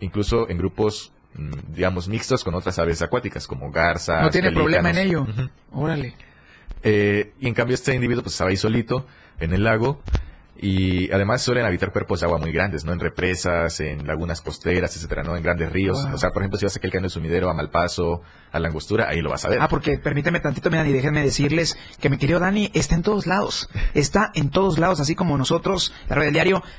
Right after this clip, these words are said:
Speaker 2: Así él, así él. Eh, pueden seguirlo en redes sociales como Daniel Pineda Vera, ¿verdad?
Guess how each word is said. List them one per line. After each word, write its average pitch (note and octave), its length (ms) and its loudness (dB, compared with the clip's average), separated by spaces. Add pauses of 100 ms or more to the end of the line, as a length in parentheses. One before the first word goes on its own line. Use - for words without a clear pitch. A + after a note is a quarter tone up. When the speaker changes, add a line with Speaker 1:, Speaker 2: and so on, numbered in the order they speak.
Speaker 2:
Así - 280 2
él, A3+ 220 2 (140)
así B3+ 280 2
él. A#3 160 2 (220)
Eh, E3 160 4
pueden A#3 200 2
seguirlo F#3+ 260 4
en F3 40 2
redes F3 160 2
sociales D#3+ 400 2
como C#3+ 380 2
Daniel F3+ 240 0
Pineda G#3 280 2
Vera, G#3 200 2
¿verdad? E3+ 380 0